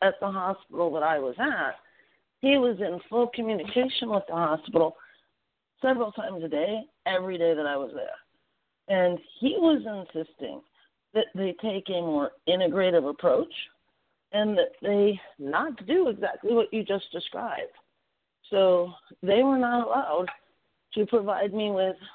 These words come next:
all of these marching orders for all of these things that I was supposed to go and do. The Doctor Ying would not have allowed that to happen, which is awesome. If you ask me, that's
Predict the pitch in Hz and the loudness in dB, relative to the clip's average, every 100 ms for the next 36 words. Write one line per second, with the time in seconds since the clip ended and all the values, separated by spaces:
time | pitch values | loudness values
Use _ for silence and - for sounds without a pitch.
0 | - - 190 202 202 190 175 165 233 269 | -20 -12 -2 0 2 0 -2 -4 -2 -2
1 | - 233 - 160 147 151 170 - _ - | -2 -4 -2 -6 -2 -2 -2 -8 _ -20
2 | _ _ 165 - - 185 226 233 214 185 | _ _ 0 0 2 2 4 2 2 -2
3 | 190 233 254 247 226 190 180 180 175 170 | -4 -4 -4 -4 -6 -8 -6 -8 -8 -10
4 | - - 165 - 156 170 156 143 131 165 | -8 -2 -2 -2 -2 2 2 0 0 0
5 | 311 - _ - _ _ _ - - 294 | 0 -8 _ -20 _ _ _ -12 -8 -8
6 | 277 254 233 214 240 220 170 143 160 202 | -4 0 0 0 -2 -2 -2 -4 -2 -2
7 | 220 196 190 151 139 147 127 117 117 - | -4 -2 2 4 4 2 -6 -10 -12 -14
8 | 143 127 120 - - 269 - _ _ _ | -16 -10 -12 -12 -18 -20 -20 _ _ _
9 | _ _ _ _ 233 226 247 220 311 370 | _ _ _ _ -2 2 4 4 0 -4
10 | - - 139 _ 185 185 190 170 170 - | -10 -16 -18 _ -12 -8 -6 -6 -6 -6
11 | 247 320 269 247 - - 233 _ _ _ | -4 0 0 -2 -8 -16 -20 _ _ _
12 | _ _ - 269 381 | _ _ -4 -2 -2